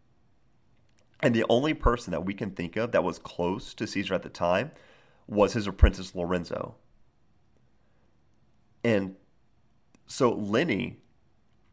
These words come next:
actually calls out Lorenzo. It's like, "Hey, you know, you were the only one that had access to his equipment. You were the only one that was really close to him. You know, you're the only one that could, you are the only one that could have actively done this."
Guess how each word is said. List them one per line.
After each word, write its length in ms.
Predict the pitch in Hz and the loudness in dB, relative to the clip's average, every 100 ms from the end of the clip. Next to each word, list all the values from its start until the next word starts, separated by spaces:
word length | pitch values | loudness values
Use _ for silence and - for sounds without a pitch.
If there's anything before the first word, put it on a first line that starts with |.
| _ - _ | _ -20 _
actually 540 | 104 104 - 95 92 | 4 4 0 0 0
calls 460 | 90 - - 110 98 | 0 -2 4 4 6
out 160 | 90 87 | 4 4
Lorenzo. 360 | 85 85 85 | -6 -6 -6
It's 100 | 85 | -4
like, 180 | 87 - | -4 -4
"Hey, 180 | - 95 | -10 -6
you 80 | 98 | -4
know, 160 | 92 87 - _ _ _ | -4 -6 -16 _ _ _
you 180 | 104 135 | 0 0
were 100 | 156 | 2
the 80 | 143 | 2
only 140 | 127 | 2
one 100 | 113 | 0
that 80 | 104 | 0
had 160 | 104 - | 0 2
access 460 | 95 92 - 92 | 2 0 -2 -8
to 340 | - 101 90 87 | -6 -4 -2 -2
his 220 | 98 92 | -4 -6
equipment. 580 | 80 - 85 - - - | -8 -8 -8 -10 -14 -12
You 180 | 107 113 | -4 -2
were 80 | 131 | 2
the 100 | 131 | 2
only 200 | 113 98 | 2 2
one 180 | 95 92 | 0 2
that 160 | 87 | 0
was 180 | 90 90 | 0 -4
really 160 | 90 82 | -6 -6
close 360 | - 127 139 | 2 2 2
to 120 | - 87 | -4 -8
him. 220 | 82 85 _ _ _ _ _ _ | -8 -10 _ _ _ _ _ _
You 80 | 98 | -4
know, 120 | 87 - - _ _ - | -4 -6 -20 _ _ -10
you're 280 | 101 123 | 2 4
the 100 | 139 | 6
only 220 | 117 110 98 | 4 4 2
one 100 | 92 | 0
that 140 | - | -2
could, 160 | - - | -8 -6
you 260 | 127 151 113 | -2 2 8
are 300 | 101 92 92 - | 8 6 0 -2
the 100 | 104 | 2
only 220 | 107 101 | 2 2
one 240 | 92 95 | 2 0
that 180 | 90 - | 0 -6
could 180 | - 107 | 0 0
have 140 | 92 - | 0 2
actively 420 | 95 92 92 90 | 0 0 -6 -6
done 280 | 87 82 76 | -2 -2 -2
this." 380 | - - - | -10 -14 -18